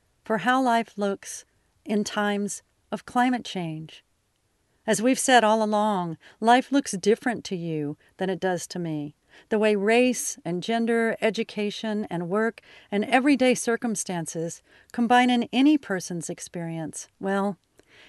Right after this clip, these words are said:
it's different. For every person, how it looks matters.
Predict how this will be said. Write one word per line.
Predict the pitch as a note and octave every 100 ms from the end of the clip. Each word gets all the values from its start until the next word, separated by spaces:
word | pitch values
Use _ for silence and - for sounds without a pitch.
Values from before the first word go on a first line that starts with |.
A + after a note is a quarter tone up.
| _
it's | A#3+ -
different. | E3+ A3+ - F#3 D#3+ - _ _ _ _ _ _ _
For | A3+
every | A3+ B3+ C4 D#4
person, | - A#3+ G#3 - F3+ F3 E3+ _
how | F#3+ A3
it | A3+ -
looks | G3+ - -
matters. | F#3+ F#3 F#3 F3 D#3 -